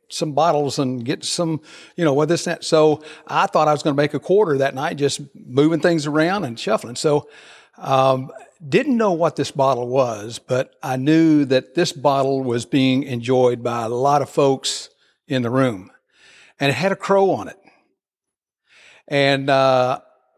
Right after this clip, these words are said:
I decided that if they were gonna have that much fun, uh, I was gonna have a little fun too. So I took a little uh, a little bit of that in a, a cup, took it to the bathroom, and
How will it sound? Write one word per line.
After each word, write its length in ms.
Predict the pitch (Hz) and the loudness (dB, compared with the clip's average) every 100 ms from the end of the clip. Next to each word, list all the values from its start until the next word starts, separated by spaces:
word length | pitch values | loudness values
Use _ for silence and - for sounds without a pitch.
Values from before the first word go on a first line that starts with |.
| _ _ | _ _
I 200 | 139 143 | -2 0
decided 720 | 190 190 185 151 139 143 147 | 2 0 2 2 2 -2 -4
that 200 | 135 139 _ - | -6 -6 _ -20
if 140 | - | -4
they 180 | 139 196 | 0 2
were 80 | 175 | 2
gonna 180 | 160 | 0
have 240 | 131 135 127 | 2 0 0
that 180 | 135 135 | -2 -2
much 240 | 127 - | -4 -4
fun, 540 | - 131 131 135 135 _ _ - _ _ - | 0 0 0 -2 -4 _ _ -20 _ _ -12
uh, 340 | 135 117 113 - | -4 -2 -2 0
I 140 | 151 | 2
was 140 | 147 | 2
gonna 180 | 117 117 | 0 0
have 160 | 123 120 | 0 -2
a 60 | |
little 160 | 117 110 | -4 -6
fun 260 | - 110 101 | -6 -6 -4
too. 340 | 135 120 107 | -2 -2 -4
So 440 | - 123 120 120 - | -6 -4 -2 -4 -6
I 100 | 117 | -8
took 240 | - 170 | -4 0
a 40 | 160 | 2
little 460 | 165 165 135 - - - _ | 2 2 0 -4 -20 -20 _
uh, 500 | - 131 120 120 127 - | -10 -6 -4 -6 -8 -14
a 180 | - - | -20 -20
little 380 | - 127 131 156 | -20 -8 -4 2
bit 160 | 156 | 4
of 80 | 151 | 4
that 180 | 151 156 | 4 2
in 60 | 143 | 2
a, 240 | 123 123 - | 0 -2 -4
a 120 | 127 | -6
cup, 640 | - 240 - - _ _ | 0 0 -2 -20 _ _
took 140 | 147 139 | -6 -4
it 80 | |
to 80 | 143 | -2
the 60 | 131 | 0
bathroom, 580 | 151 170 170 170 190 185 _ - - - - - _ | 2 2 0 -2 -4 -10 _ -20 -20 -20 -20 -20 _
and 420 | 160 123 123 123 | -6 -2 0 -2